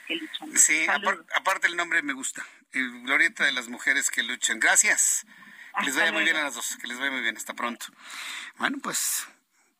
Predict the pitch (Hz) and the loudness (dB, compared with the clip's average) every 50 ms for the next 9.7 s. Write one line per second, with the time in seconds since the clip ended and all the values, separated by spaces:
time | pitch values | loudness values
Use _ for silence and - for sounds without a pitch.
0 | _ _ - 147 147 139 139 143 147 - 175 156 143 127 113 117 113 - 135 131 | _ _ -6 -4 -2 0 0 0 0 2 2 2 2 2 0 -2 -4 0 0 0
1 | 135 135 - - 156 170 131 - - - - - - - - - - _ _ _ | 0 0 -2 -4 -4 -4 -4 -4 -4 -4 -4 -4 -12 -20 -20 -20 -20 _ _ _
2 | _ _ _ - - - - - _ _ - 135 131 139 127 - - 143 143 160 | _ _ _ -20 -20 -20 -20 -20 _ _ -8 -4 -2 -2 0 2 4 4 4 4
3 | - 135 135 127 131 123 _ - 120 131 135 135 139 139 - 165 156 139 127 117 | 2 0 -2 -2 -4 -20 _ -12 -2 4 4 4 4 4 4 2 2 4 2 -2
4 | 110 110 101 - - 120 117 123 - - - 131 135 127 110 - 139 117 - - | -4 -4 -8 -4 -2 0 0 2 0 0 0 0 -2 0 0 0 0 0 -4 -6
5 | - - - - - - - - 214 262 302 - - 262 233 190 160 - - - | -8 -8 -8 -8 -8 -6 2 2 4 4 4 2 2 -4 -4 -4 -2 2 2 2
6 | - 156 - - - - 208 208 214 208 175 143 143 135 - _ _ _ _ _ | 4 4 4 2 2 0 -2 -2 0 0 0 0 -2 -4 -6 _ _ _ _ _
7 | - - - - 131 120 120 123 135 160 - _ _ _ _ _ - - - - | -10 -6 -4 -4 -2 -2 0 0 -2 -2 -4 _ _ _ _ _ -20 -20 -20 -20
8 | - - - - _ - 139 139 143 143 160 202 233 240 226 208 190 202 185 - | -20 -20 -20 -18 _ -4 0 2 2 2 2 2 2 4 4 4 2 0 -4 -4
9 | - 196 180 170 165 156 - - 160 151 151 151 - | -4 0 4 4 4 4 4 4 6 6 6 4 2